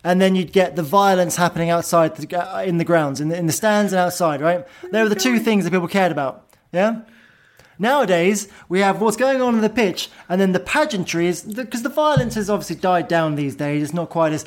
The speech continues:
it's not like the hooliganism of the eighties and things like that. So instead now, we have the fucking craziness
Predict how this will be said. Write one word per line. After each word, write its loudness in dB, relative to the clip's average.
it's -4
not 2
like 0
the 2
hooliganism 2
of 2
the 2
eighties 0
and -2
things -2
like 0
that. 0
So 0
instead 0
now, 2
we 2
have 0
the 0
fucking 0
craziness -2